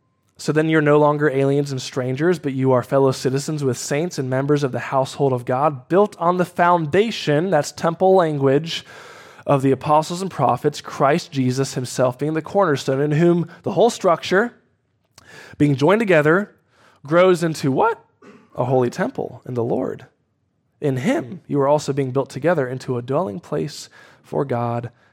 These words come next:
by the Spirit." Even Peter, in First Peter, sees the church as the new temple. He says, "As you come to him, a living stone rejected by men, but in the sight of God, chosen and precious, you yourselves, like living stones, are being built up as a spiritual house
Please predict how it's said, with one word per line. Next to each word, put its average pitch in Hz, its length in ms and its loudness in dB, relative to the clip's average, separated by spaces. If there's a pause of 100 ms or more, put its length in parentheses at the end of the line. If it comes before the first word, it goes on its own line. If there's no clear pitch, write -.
(140)
by 110 100 -6
the 113 100 -2
Spirit." - 440 -10 (260)
Even 156 260 0
Peter, 170 520 -2 (220)
in 135 80 -12
First 151 280 -2
Peter, 135 460 0
sees 143 240 -4
the 139 80 -4
church 139 500 0
as 131 160 -2
the 131 80 -6
new 147 100 -2
temple. 147 480 -4 (360)
He 131 120 -2
says, 135 460 2
"As 127 160 2
you 127 80 -8
come 156 200 0
to 156 60 4
him, 170 140 2
a 131 60 4
living 143 280 2
stone 165 320 0
rejected 147 380 -2
by 147 140 4
men, 151 260 2
but 139 100 0
in 139 60 -2
the 135 80 -2
sight 147 220 0
of 147 80 0
God, 147 240 2
chosen 147 340 -2
and 143 100 -4
precious, 139 460 -4
you 151 220 0
yourselves, 170 920 2 (540)
like 160 260 0
living 170 360 4
stones, 190 420 2
are 151 100 4
being 151 220 0
built 147 400 2
up 175 260 2
as 160 340 2
a 156 140 -2
spiritual 143 580 -2
house 139 600 0